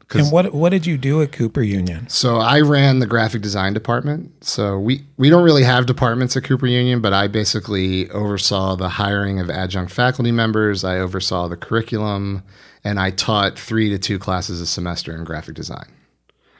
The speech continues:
Speaker 1: So I taught anything from, like, two-dimensional design, which is, like, tell a story with black triangles, <laughs> to all the way to, like, a typography class. And then I taught a senior class called Open Studio that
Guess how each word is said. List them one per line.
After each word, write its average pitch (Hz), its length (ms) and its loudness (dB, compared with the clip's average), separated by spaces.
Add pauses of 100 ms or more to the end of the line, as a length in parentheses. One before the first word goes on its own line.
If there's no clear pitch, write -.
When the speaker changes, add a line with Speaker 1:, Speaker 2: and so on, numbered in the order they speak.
(460)
Speaker 1:
So 101 320 -2
I 104 140 2
taught 107 460 0
anything 101 500 -6
from, 90 520 -6 (480)
like, 104 180 -4
two-dimensional 127 640 4
design, 107 460 0
which 95 140 -4
is, 92 100 -2
like, 85 300 -6
tell 107 200 -2
a 117 60 2
story 143 400 2
with 85 180 -4
black 92 220 0
triangles, 98 760 -2 (260)
<laughs> - 240 -20
to 113 220 0
all 107 200 2
the 110 100 2
way 107 240 0
to, 104 160 -4
like, 92 240 -2
a 92 40 -6
typography 104 680 -2
class. 95 760 -2
And 92 140 -4
then 92 260 -4 (180)
I 95 80 -4
taught 95 200 -4
a 90 60 -4
senior 107 400 0
class 90 320 -2
called 85 260 -4
Open 87 280 -6
Studio 85 480 -4
that 82 200 -6